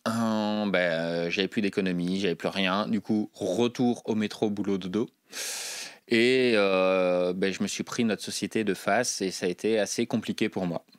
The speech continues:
Euh, mais malgré ça, euh, j'ai continué. Donc j'ai be-, fait un an pour Amnesty International. Et, euh, suite à ça, ben, vu, euh, mon regard sur notre société, je me suis dit, « J'ai envie de faire ma part, ma part du colibri. »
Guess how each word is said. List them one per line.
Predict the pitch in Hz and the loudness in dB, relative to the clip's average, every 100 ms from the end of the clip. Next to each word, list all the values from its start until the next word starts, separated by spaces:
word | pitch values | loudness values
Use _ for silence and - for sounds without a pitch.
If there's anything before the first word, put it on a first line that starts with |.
| _ - _ _ - | _ -20 _ _ -6
Euh, | 95 87 85 82 80 | -4 -6 -6 -6 -6
mais | 82 92 | -2 0
malgré | 95 87 87 85 | 0 0 -4 -6
ça, | - 101 104 - - | 0 2 2 -2 -6
euh, | 95 90 87 85 | -4 -2 -2 -2
j'ai | 85 92 | -2 -4
continué. | - 92 - 85 90 113 | -4 -4 -4 -2 0 0
Donc | 92 | -2
j'ai | 85 85 | -4 -2
be-, | 90 - | -2 -2
fait | - 98 - | -2 -2 -2
un | 113 | 0
an | 110 107 | 0 -2
pour | - | -4
Amnesty | 98 98 - 104 | -6 -4 -6 -8
International. | 92 92 87 - 87 87 123 _ _ _ | -8 -8 -8 -6 -6 -6 -10 _ _ _
Et, | - 143 151 - | 2 2 2 2
euh, | 127 117 110 107 107 | 2 4 4 2 0
suite | - 131 | -2 0
à | 123 | 0
ça, | - 160 | 2 2
ben, | 147 117 | 4 2
vu, | 113 110 - 160 156 151 - - - 117 | 2 -2 0 0 0 -2 -8 -16 -8 -4
euh, | 110 107 98 92 117 123 - | -2 -2 -2 -4 -6 -8 -10
mon | - 117 110 | -4 -2 0
regard | 120 117 123 135 - - | 0 2 2 2 -2 -14
sur | - 113 | -6 -2
notre | 107 - | -2 -2
société, | 110 107 - 139 165 | -6 -6 -2 0 0
je | - | 0
me | |
suis | 110 - | -2 -2
dit, « | 131 | 0
J'ai | 143 | 2
envie | 117 120 | 2 0
de | |
faire | - 120 | 0 0
ma | 113 | 0
part, | - 120 | 2 0
ma | 139 101 | 2 0
part | 123 120 | 0 0
du | |
colibri. » | 110 120 107 107 123 139 | 0 0 0 0 0 -2